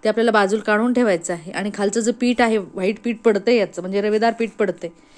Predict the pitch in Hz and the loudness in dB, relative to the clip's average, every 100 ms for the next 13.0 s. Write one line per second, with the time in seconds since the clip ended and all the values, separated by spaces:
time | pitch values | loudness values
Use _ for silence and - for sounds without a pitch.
0 | - - _ - 226 247 247 254 233 247 | -20 -20 _ -2 2 2 2 2 2 -2
1 | 247 220 233 240 - 220 226 262 254 208 | 0 2 2 -2 0 2 2 2 2 2
2 | 196 202 208 214 220 214 240 226 226 233 | 0 0 -2 -2 -2 -2 -4 -4 0 2
3 | 220 214 226 226 214 220 208 202 220 196 | 4 4 4 2 0 0 0 0 -2 -6
4 | - - - - - - 214 208 220 240 | -10 -20 -20 -20 -8 -2 2 4 4 2
5 | 226 233 240 233 208 185 170 175 - _ | 4 0 2 0 2 0 -2 -6 -14 _
6 | _ _ _ - - - _ - 226 220 | _ _ _ -20 -20 -20 _ -2 0 0
7 | 254 220 226 220 233 226 233 220 226 220 | -4 -4 -4 0 0 -2 -4 -4 -4 -4
8 | 226 220 208 226 233 196 185 170 165 175 | -6 -2 -2 -2 -2 -4 -4 -6 -10 -14
9 | - - - - - 208 214 214 240 233 | -18 -20 -20 -10 -4 0 0 0 0 0
10 | 240 233 226 214 185 196 202 214 202 185 | 0 0 0 0 -2 -4 -4 -4 -2 -2
11 | 208 214 214 202 214 220 196 180 185 196 | -2 -4 -2 -2 -2 -2 -2 -2 -4 -2
12 | 196 196 208 202 214 226 202 165 160 | 0 0 -2 0 -2 -2 -2 -4 -6